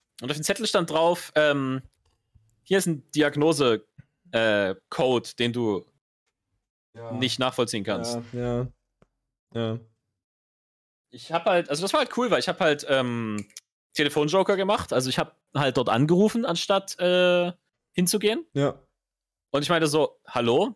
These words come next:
Speaker 1: Und die so, „Ah, okay.“ <laughs> Weil man hat halt schon gehört, dass ich halt einfach,
Speaker 2: Ja,
Speaker 1: äh,
Speaker 2: okay, okay.
Speaker 1: krank bin.
Speaker 2: Ja.
Speaker 1: Ähm, ja, und dann hat sie mich halt noch drei Tage krank geschrieben und das war's dann.
Speaker 2: Nice.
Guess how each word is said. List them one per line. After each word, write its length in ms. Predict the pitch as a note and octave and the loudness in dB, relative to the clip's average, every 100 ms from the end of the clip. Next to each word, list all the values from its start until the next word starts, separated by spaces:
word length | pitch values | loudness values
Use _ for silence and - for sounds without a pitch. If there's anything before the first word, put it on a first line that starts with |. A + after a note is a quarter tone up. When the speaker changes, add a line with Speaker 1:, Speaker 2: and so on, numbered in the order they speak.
| _ | _
Speaker 1:
Und 180 | A#2+ A#2+ | -10 -2
die 60 | C3 | 0
so, 280 | B2+ A#2+ - | 0 -2 -2
„Ah, 160 | D3 C#3+ | 0 0
okay.“ 260 | - E2+ - _ _ _ - | -2 -6 -6 _ _ _ -12
<laughs> 460 | - A#3+ A3+ C#4+ - _ _ _ _ _ _ _ | -2 -2 0 -4 -4 _ _ _ _ _ _ _
Weil 220 | C3 C3+ C#3 | 0 0 -2
man 180 | D3 C#3+ | -2 -2
hat 160 | F3 | 0
halt 100 | F3+ | 0
schon 140 | E3+ C#3+ | 0 2
gehört, 320 | C#3+ D3 C#3+ | 4 4 2
dass 160 | A#2+ C#3+ | -2 -2
ich 120 | C3 | -2
halt 140 | A2+ | 0
einfach, 480 | A2 A2 G#2 G2 - | 0 0 -2 -2 -6
Speaker 2:
Ja, 360 | A#2+ B2 G#2 G2 | 4 4 6 2
Speaker 1:
äh, 60 | F#2 | 2
Speaker 2:
okay, 220 | A2+ G#2 | 2 2
okay. 120 | G#2 | 0
Speaker 1:
krank 180 | G2+ A#2 | -4 -4
bin. 180 | F2 C#3 - | -8 -10 -8
Speaker 2:
Ja. 240 | A2 G2+ _ _ _ _ _ _ _ | -6 -6 _ _ _ _ _ _ _
Speaker 1:
Ähm, 360 | A2+ A#2+ A2 G#2+ | -2 0 -2 -2
ja, 100 | G#2+ | -4
und 60 | G2 | -2
dann 40 | A#2 | -4
hat 80 | |
sie 80 | B2 | -4
mich 100 | A#2+ | -4
halt 100 | C3 | -2
noch 120 | A#2+ | -2
drei 120 | B2+ A#2 | -2 -2
Tage 200 | A#2 A2 | -4 -4
krank 180 | D#3 | -4
geschrieben 440 | G3 G#3+ A3 A#3+ B3+ _ _ _ _ _ _ | -4 -4 -4 -6 -12 _ _ _ _ _ _
und 240 | C3 C3 | -12 -8
das 140 | C3 G#2+ | -6 -2
war's 180 | F#2 | -4
dann. 160 | - F2 _ - | -4 -16 _ -8
Speaker 2:
Nice. 380 | G#2 - - | -8 -8 -14